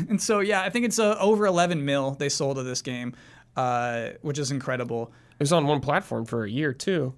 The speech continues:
Speaker 1: Hmm?
Speaker 2: It was just P S four. Then it came to P C later.
Speaker 1: Yes.
Speaker 2: Or wait, was it on X? No, it was on Xbox, I
Speaker 1: It
Speaker 2: think.
Speaker 1: was
Speaker 2: Sorry.
Speaker 1: Xbox, but
Speaker 2: Sorry,
Speaker 1: you're right.
Speaker 2: I completely forgot about that.
Speaker 1: But you're right that it took almost a year for it to
Speaker 2: Yeah.
Speaker 1: come to P C. So, yeah, it was cool. That's, uh, a huge part of their history.
Speaker 2: Yeah.
Speaker 1: This is part of the turnaround that
Speaker 2: You
Speaker 1: Jones
Speaker 2: make
Speaker 1: is talking about.
Speaker 2: When people make great games and they sell it,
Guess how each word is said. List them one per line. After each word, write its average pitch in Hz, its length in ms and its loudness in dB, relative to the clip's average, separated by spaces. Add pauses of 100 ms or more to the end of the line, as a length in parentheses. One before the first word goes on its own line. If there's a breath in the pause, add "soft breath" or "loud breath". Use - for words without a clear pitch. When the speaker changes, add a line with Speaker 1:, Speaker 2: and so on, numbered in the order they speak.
(420)
Speaker 1:
Hmm? 220 60 2
Speaker 2:
It - 60 0
was 135 140 2
just 151 160 0
P 160 100 2
S 151 100 2
four. 185 240 2
Then 151 160 4
it 151 100 4
came 143 120 2
to 135 60 2
P 135 160 2
C 127 140 0
later. 117 420 2 (120)
Speaker 1:
Yes. 170 500 0
Speaker 2:
Or 190 80 8
wait, 170 140 8
was 196 160 4
it 214 60 4
on 196 100 4
X? 202 180 0
No, 175 120 8
it 143 40 8
was 185 100 6
on 185 80 6
Xbox, 117 440 0
I 127 40 2
Speaker 1:
It - 20 4
Speaker 2:
think. 214 100 6
Speaker 1:
was 233 160 4
Speaker 2:
Sorry. 247 160 6
Speaker 1:
Xbox, 170 300 4
but 196 100 2
Speaker 2:
Sorry, 185 40 4
Speaker 1:
you're 185 120 12
right. 139 120 10
Speaker 2:
I 110 40 0
completely 127 320 0
forgot 113 220 -2
about 95 120 -8
that. - 40 -8
Speaker 1:
But 196 100 4
you're 185 120 2
right 196 160 4
that 180 120 4
it 160 80 0
took 170 200 -2
almost 165 360 -2
a 156 60 -2
year 143 240 0
for 135 140 -4
it 123 60 -4
to 127 60 2
Speaker 2:
Yeah. 117 60 2
Speaker 1:
come 127 80 -2
to 123 60 -4
P 131 160 -8
C. 117 240 -8 (720)
So, 175 180 0
yeah, 220 200 0
it 202 40 -2
was 214 100 -4
cool. 208 240 0
That's, 139 240 -2
uh, 165 500 2
a 185 60 -10
huge 175 380 -4
part 170 140 2
of 160 40 -2
their 151 80 0
history. 143 240 2
Speaker 2:
Yeah. 147 140 4
Speaker 1:
This 156 160 -2
is 190 80 -2
part 190 180 4
of 185 80 0
the 180 60 0
turnaround 156 500 0
that 131 100 -2
Speaker 2:
You 127 60 4
Speaker 1:
Jones 135 120 6
Speaker 2:
make 135 100 4
Speaker 1:
is 139 80 -6
talking 135 320 -2
about. 131 240 2
Speaker 2:
When 139 80 4
people 226 180 2
make 170 140 2
great 135 200 4
games 113 320 -2
and 117 100 -6
they 101 80 -4
sell 95 320 -2
it, - 80 -14